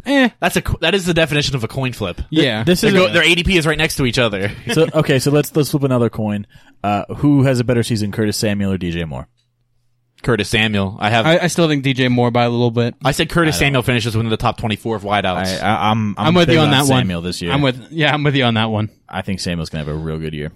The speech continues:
Speaker 2: What about Allen Robinson? I th-, I think he returns to form and ends up in the top twelve.
Speaker 1: Ooh. Interesting.
Speaker 2: Admitted-, admittedly, gonna be tough with Trubisky there.
Speaker 3: Mm-hmm.
Speaker 2: But like I said, I think we, we saw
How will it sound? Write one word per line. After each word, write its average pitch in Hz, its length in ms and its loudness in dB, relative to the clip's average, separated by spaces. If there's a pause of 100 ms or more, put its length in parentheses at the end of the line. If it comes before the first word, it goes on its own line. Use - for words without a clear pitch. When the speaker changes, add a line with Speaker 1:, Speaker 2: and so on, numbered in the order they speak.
Speaker 2:
What 170 180 0
about - 100 -2
Allen 185 180 2
Robinson? 170 420 0
I 104 60 -2
th-, 135 200 -2
I 143 120 0
think 143 160 -4
he 135 40 -6
returns 135 340 -4
to 131 80 -4
form 139 300 -4
and 110 200 -6
ends 117 160 -2
up - 80 -8
in 113 80 -8
the 113 40 -4
top 113 220 -2
twelve. 110 500 -2 (580)
Speaker 1:
Ooh. 123 600 4 (1200)
Interesting. 110 560 -2 (800)
Speaker 2:
Admitted-, 165 440 0
admittedly, 165 580 0
gonna 127 220 -4
be 117 80 -6
tough 139 280 0
with 123 80 -6
Trubisky 123 440 -4
there. 131 300 2
Speaker 3:
Mm-hmm. 92 280 -6 (440)
Speaker 2:
But 127 260 2 (120)
like 117 100 -4
I 120 40 -4
said, 123 160 2
I 117 40 0
think 120 120 -2
we, 117 180 0
we 127 80 -4
saw 127 400 2